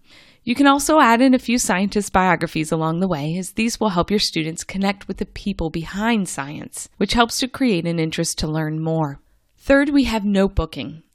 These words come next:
and this is the final of the three keys to teaching science.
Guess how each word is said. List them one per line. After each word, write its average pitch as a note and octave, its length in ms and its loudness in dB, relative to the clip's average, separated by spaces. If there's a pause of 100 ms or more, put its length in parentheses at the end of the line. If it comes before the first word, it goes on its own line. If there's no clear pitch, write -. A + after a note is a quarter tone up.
(120)
and G3 160 -4
this A#3+ 160 -4
is B3+ 140 -6
the C4+ 120 -4
final G3+ 520 -2
of D#3 100 -14
the D#3+ 80 -10
three F3+ 260 -6
keys D#3 340 -8
to - 100 -12
teaching D#3+ 360 -12
science. D#3+ 640 -8